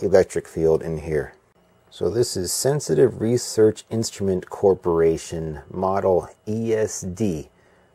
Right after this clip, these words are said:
Got one percent accuracy guarantee.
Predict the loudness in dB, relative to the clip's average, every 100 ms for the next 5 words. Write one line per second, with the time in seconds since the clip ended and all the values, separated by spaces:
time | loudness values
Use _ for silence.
0 | _ -10 -8 -4 -4 -4 -4 -8 -6 -4
1 | -2 -4 -4 -2 -2 -2 -4 -4 -8 -4
2 | -4 -2 -6 -2 0 0